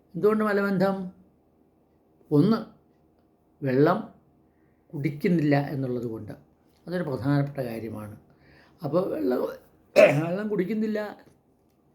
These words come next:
എന്ന് വന്നാൽ മലബന്ധം ശക്തിയായി ഉണ്ടാകും എന്നുള്ള കാര്യത്തിൽ സംശയമില്ല. അപ്പോൾ മലബന്ധം വന്നാൽ നമ്മൾ ആ, ആ, സാധാരണ നമ്മുടെ ശീലം അനുസരിച്ച്, നമ്മുടെ ശീ-, എല്ലാ ശീലമാണ്, ഒരു ജീവിതശൈലി ഉണ്ട് നമുക്ക്. എന്തുവാ?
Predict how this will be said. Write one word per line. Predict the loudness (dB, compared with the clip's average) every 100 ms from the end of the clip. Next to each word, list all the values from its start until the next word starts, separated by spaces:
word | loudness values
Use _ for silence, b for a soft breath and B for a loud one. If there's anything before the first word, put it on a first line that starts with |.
| -20 B B B
എന്ന് | 0 2
വന്നാൽ | 4 4 4 2 0 -4 b b b -8
മലബന്ധം | -2 2 2 0 -2 -2
ശക്തിയായി | -4 -6 -4 -2 0
ഉണ്ടാകും | 0 0 -2 -2 -2
എന്നുള്ള | -2 -2 -2
കാര്യത്തിൽ | 0 -2 -4
സംശയമില്ല. | -8 -8 -8 -6 -4 -4 -6 -12 -20 B B B B
അപ്പോൾ | -2 2
മലബന്ധം | 2 4 4 2 2
വന്നാൽ | 0 -2
നമ്മൾ | -4 -2 -2
ആ, | -2 -2 -6
ആ, | -8 -8 -10 -4
സാധാരണ | 0 2 2 2 0
നമ്മുടെ | 0 0 -2
ശീലം | 0 0 2
അനുസരിച്ച്, | 2 0 0 -2 -4 -12 b b
നമ്മുടെ | -14 -8 -4
ശീ-, | 0
എല്ലാ | 2 2
ശീലമാണ്, | 0 0 2 2 0 -4 -8 -20 _ b b -4
ഒരു | 2
ജീവിതശൈലി | 4 4 4 6 4 4
ഉണ്ട് | 0 0
നമുക്ക്. | 0 2
എന്തുവാ? | 2 4